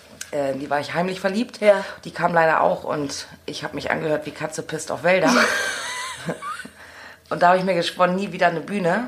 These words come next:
Speaker 1: Und wirklich siebzehn Jahre später
Speaker 2: Was
Speaker 1: war
Speaker 2: war denn das für eine Talentshow? Ga-, ist
Speaker 1: das,
Speaker 2: die
Speaker 1: warte, ich muss das zu
Speaker 2: Ach so,
Speaker 1: Ende
Speaker 2: okay.
Speaker 1: erzählen, weil sonst
Speaker 2: Ja.
Speaker 1: wird der Kreis
Speaker 2: Ja,
Speaker 1: nicht rund.
Speaker 2: ja.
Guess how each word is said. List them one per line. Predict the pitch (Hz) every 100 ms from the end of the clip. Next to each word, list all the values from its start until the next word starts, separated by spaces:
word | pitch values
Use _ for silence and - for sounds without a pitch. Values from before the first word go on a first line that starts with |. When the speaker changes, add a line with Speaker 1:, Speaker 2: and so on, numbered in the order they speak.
| - - - - -
Speaker 1:
Und | 151 - - -
wirklich | 202 208 -
siebzehn | 208 - 208
Jahre | 190
später | 180 - 196
Speaker 2:
Was | 220 -
Speaker 1:
war |
Speaker 2:
war | 220
denn | 311
das | 339
für | 226
eine | 190
Talentshow? | 190 180 180 - 180
Ga-, | 170 190
ist | 208 -
Speaker 1:
das, | 208
Speaker 2:
die | 196 -
Speaker 1:
warte, | 196 226
ich | 185
muss | 196
das | 180
zu | 214
Speaker 2:
Ach |
so, | 233
Speaker 1:
Ende | 214
Speaker 2:
okay. | -
Speaker 1:
erzählen, | 185 156
weil | 156
sonst | 208 202
Speaker 2:
Ja. | -
Speaker 1:
wird | 170
der | 147
Kreis | - 254
Speaker 2:
Ja, | 220
Speaker 1:
nicht | 214 151
rund. | 175
Speaker 2:
ja. | 226 208